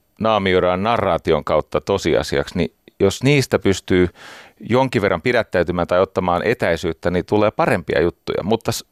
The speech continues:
samaa mieltä saamastani työnohjauksesta. Ja sitten erittäin tärkeä kohta, kohta kaksitoista.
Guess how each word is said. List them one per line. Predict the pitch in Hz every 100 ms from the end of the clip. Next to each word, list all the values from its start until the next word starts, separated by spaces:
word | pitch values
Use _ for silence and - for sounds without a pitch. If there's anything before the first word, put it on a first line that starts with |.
| -
samaa | - 147 165 101
mieltä | 92 131 117 95
saamastani | 113 104 95 92 87
työnohjauksesta. | 117 107 92 90 - 92 - 95 - - - - - - -
Ja |
sitten | 113 180 -
erittäin | 139 220 185 - 95
tärkeä | 87 87 95
kohta, | 87 107 98 113
kohta | 131 -
kaksitoista. | - 196 - 92 82 -